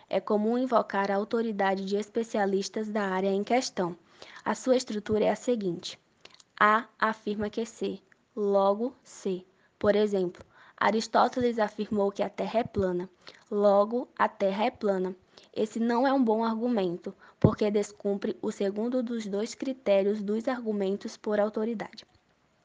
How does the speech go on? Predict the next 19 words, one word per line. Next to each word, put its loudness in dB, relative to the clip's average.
Primeiro, 2
a 4
autoridade 2
invocada 0
é 0
reconhecida -2
tal 4
como -2
seus -6
pares, -6
e -2
o 0
segundo, -2
os 0
especialistas 0
não -2
divergem 0
entre -4
si. -8